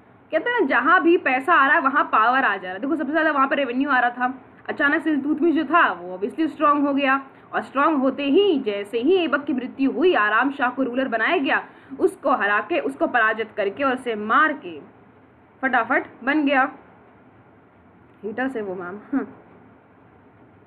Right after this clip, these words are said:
कोई ना, जाने दो। <clears throat> मेरे गले में आज क्या issue हो रही है? Actually बाहर बहुत तेज बारिश हो रही है। और एक बात बता दूं, ये एक slave था, जैसा कि ऐबक था ना, कि ऐबक के माता पिता slave नहीं थे,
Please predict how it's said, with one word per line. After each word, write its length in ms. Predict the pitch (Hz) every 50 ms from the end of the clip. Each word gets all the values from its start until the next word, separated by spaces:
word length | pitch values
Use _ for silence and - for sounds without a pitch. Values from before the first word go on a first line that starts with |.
| - - _ - - - _ _ _ - - - - - _ -
कोई 160 | 269 269 269
ना, 180 | 240 220 220 - - - 208
जाने 280 | 214 247 233 240 226
दो। 160 | 202 190 208 214 - - -
<clears throat> 180 | - - - - 330 - 311 254 - - - - - - - - - _ - - - - - - - - - - - -
मेरे 100 | 220 214
गले 220 | 208 196 190 220 233
में 80 | 254
आज 100 | 233 -
क्या 140 | - 196 190
issue 260 | 202 190 190 - 190
हो 60 | 185
रही 120 | 180 175 165
है? 60 | 170
Actually 220 | - - 214 196
बाहर 200 | 175 180 202 240
बहुत 240 | 226 208 208 214 220
तेज 160 | 208 - 240
बारिश 340 | 226 185 175 185 220 247 -
हो 80 | 185 160
रही 160 | 156 156 160
है। 140 | 165 170 196 - - - - - - - - - - - - - - - _ - - - - - - - - - - - - - - -
और 240 | 247 285 320 370 381
एक 140 | 403 330 262
बात 200 | 269 262 262 254
बता 280 | 226 226 220 220 214 214
दूं, 180 | 220 302 330
ये 380 | 294 220 214 214 262 349 392 403
एक 300 | 403 415 311 381 - 359
slave 440 | - - - 262 294 320 370 381 320
था, 200 | - 202 190 185
जैसा 240 | 220 240 254 330
कि 120 | 320 277 320
ऐबक 460 | - - 220 233 247 247 349 370 370
था 240 | 381 - - 190 226
ना, 180 | 226 294 453
कि 140 | 427 - -
ऐबक 380 | - - 233 277 269 311 - -
के 100 | 381 381
माता 340 | 285 262 247 254 254 349 359
पिता 300 | 349 349 269 330 339 359
slave 300 | 349 - 285 294 320 330
नहीं 240 | 320 330 370 381
थे, 480 | 277 269 294 254 208 180 151 139 - -